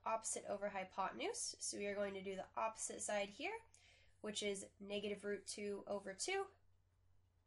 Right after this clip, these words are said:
over one, so it's just itself. And there we go, we have proven that the cosine of negative two twenty-five degrees is equal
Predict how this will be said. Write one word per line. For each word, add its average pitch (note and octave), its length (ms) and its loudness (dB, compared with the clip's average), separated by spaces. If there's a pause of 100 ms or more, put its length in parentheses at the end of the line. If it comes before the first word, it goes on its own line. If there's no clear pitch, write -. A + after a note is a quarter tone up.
(1200)
over G#3 280 6
one, E4 320 10 (160)
so - 160 -2
it's G3 180 0
just G3 200 -2
itself. E4+ 420 4 (500)
And G#3 200 6
there G3+ 240 8
we A#3 120 0
go, E4+ 260 6
we G#3 120 -2
have G3+ 280 -2
proven B3+ 520 2
that F#3+ 220 2
the G3+ 100 -2 (180)
cosine A3+ 600 2 (180)
of F#3+ 260 2 (500)
negative F3+ 380 0 (500)
two - 140 -2
twenty-five F#3 400 -2
degrees F#3+ 380 -4
is - 180 -8
equal A3 300 -2